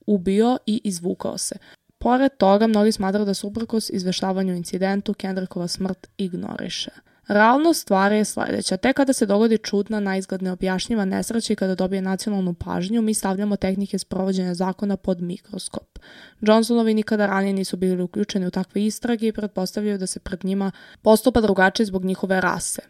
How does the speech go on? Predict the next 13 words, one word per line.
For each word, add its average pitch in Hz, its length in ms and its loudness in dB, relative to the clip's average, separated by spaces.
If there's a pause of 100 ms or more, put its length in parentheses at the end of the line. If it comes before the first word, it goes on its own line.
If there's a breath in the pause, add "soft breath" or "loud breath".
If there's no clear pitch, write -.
(120)
Zahvaljujući 214 540 4
trenutnom 208 380 2
društvenom 190 380 -2
gledištu 196 380 0
da 185 60 -2
je 185 60 0
rasizam 196 520 -2
sveprisutan. - 880 -4 (420 loud breath)
Verovatno 220 360 2
nisu 240 300 4
upoznati 233 400 2
sa 208 120 0
standardnim 202 640 0